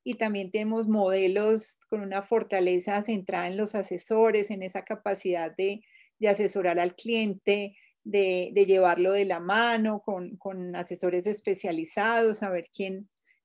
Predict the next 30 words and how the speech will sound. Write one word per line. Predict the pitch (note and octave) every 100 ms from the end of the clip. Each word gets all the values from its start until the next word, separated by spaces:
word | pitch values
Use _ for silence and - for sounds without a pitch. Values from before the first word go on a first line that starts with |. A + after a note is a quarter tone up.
| -
quién | A3+ G3+
se | A#3
nos | A#3 A3+ -
suma | C4 D4+
que | G#3
compita | - F3+ D#3+ G3 - F3+ G3+ -
con | A3
esos | F3+ E3 F3+ -
premios. | G3 F3+ D#3 D#3 - - _ _ _ _ _
Bueno, | G3+ G#3 G3 C4 G#3+ -
sigamos | - A#3 G#3+ G#3 A#3
entonces, | C#4 A3 A3+ G#3+ A3+ A#3+ - - -
em, | A3 G#3 G#3 G#3 G3 F#3+ F#3 _ _ _ _ - -
a | - F#3+
ver, | G3+ A3
¿quién, | B3+ A3 G3+
quién | - G#3+
se | F#3+ A3
suma | C4+ B3+ B3+
a | B3+
este | A#3+ C4
conversatorio? | C4+ B3 A3+ G#3+ G3+ - G#3+ D4 C#4+ F#3 _ _ _
Cuéntenos, | G3+ F#3+ A3 A#3+ A#3+ A3+
a |
ver. | G3 G3+ F#3+ _ _ _ _ _ _ _ _ _ _ _ _ _ -
Bueno, | A3+ G#3 G3+ -
otro | A#3+ C#4+
tema | D4+ D#4+ D4+ D#4
también | C#4+ A#3+ A3 A3 G3
que, | A#3+ C4 C#4 C#4